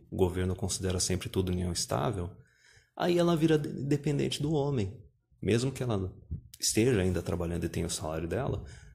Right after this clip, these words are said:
pra todos os efeitos, socialmente e legalmente, ela é dependente do homem. Se acontecer alguma coisa com ela, se ela ficar desempregada, ficar doente,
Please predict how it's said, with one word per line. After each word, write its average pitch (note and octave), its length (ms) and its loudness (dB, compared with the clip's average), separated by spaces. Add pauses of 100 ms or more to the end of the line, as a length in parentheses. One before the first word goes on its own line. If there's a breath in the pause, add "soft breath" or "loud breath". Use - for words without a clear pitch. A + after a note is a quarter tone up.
pra - 160 -2
todos C3+ 380 0
os F2 60 -2
efeitos, - 560 -2
socialmente F2 720 0
e E2+ 40 -2
legalmente, F#2 720 -2
ela A#2 400 -2
é G#2+ 180 -2
dependente F#2+ 640 -2
do D#3+ 120 2
homem. B2 400 0 (600 loud breath)
Se - 140 -4
acontecer A2 460 -2
alguma A#2 220 -2
coisa F#2 220 -2
com E2+ 180 -4
ela, F#2+ 420 -4 (140)
se - 140 -4
ela E2+ 120 -2
ficar - 180 -6
desempregada, E2+ 800 -4
ficar - 220 -10
doente, F2+ 560 -4